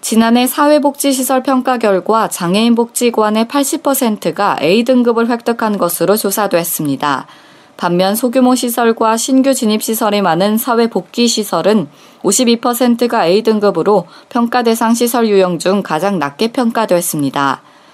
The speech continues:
보건복지부는 이 같은 내용의 이천십사 년도 사회복지시설 운영 수준을 평가해 발표했습니다.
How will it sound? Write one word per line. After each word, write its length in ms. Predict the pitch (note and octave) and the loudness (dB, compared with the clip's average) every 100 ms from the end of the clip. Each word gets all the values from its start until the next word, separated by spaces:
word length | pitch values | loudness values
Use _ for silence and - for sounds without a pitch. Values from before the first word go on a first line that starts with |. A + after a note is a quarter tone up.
| - - _ | -20 -20 _
보건복지부는 840 | A3 A#3 A#3+ A#3 C4 A#3 A#3 B3 | -2 2 2 2 0 2 2 4
이 140 | G3 E3+ | 2 0
같은 340 | A#3 C4 B3 | 0 0 2
내용의 540 | A3+ G#3 G3+ G#3 G#3+ | 2 2 0 0 0
이천십사 580 | E3+ E3 A3 A3 A3 G#3+ | -2 -2 -2 -2 -2 -2
년도 320 | G#3 G3 F#3+ | 0 0 0
사회복지시설 920 | G#3+ - C4 C4 B3+ - A#3+ A#3+ A3+ G#3 | -2 0 0 2 -2 -6 -4 -2 0 0
운영 340 | E3+ F#3+ A3 | 2 2 0
수준을 360 | A#3 A#3 G#3+ G3+ | 0 -2 -2 -2
평가해 460 | G#3+ F#3 D#3 D3+ | -2 -2 -2 -2
발표했습니다. 1000 | F3 F3 G3 E3+ D#3+ D#3 C#3 B2+ C#3+ C3 | -2 -4 0 -2 -2 -4 -4 -2 -2 -4